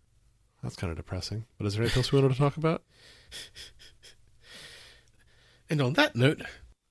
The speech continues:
Speaker 1: please take the time to rate the show on Overcast,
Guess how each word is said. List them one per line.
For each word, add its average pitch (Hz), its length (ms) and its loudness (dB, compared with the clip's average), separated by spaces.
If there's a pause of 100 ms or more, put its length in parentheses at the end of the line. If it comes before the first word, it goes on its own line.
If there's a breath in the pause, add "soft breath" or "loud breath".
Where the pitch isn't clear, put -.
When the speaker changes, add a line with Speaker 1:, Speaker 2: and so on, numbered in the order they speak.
(1400)
Speaker 1:
please 165 380 6
take 143 240 8
the 185 100 -4
time 104 340 0
to - 120 -6
rate 95 200 0
the - 60 0
show - 160 0
on 95 60 2
Overcast, 143 640 -2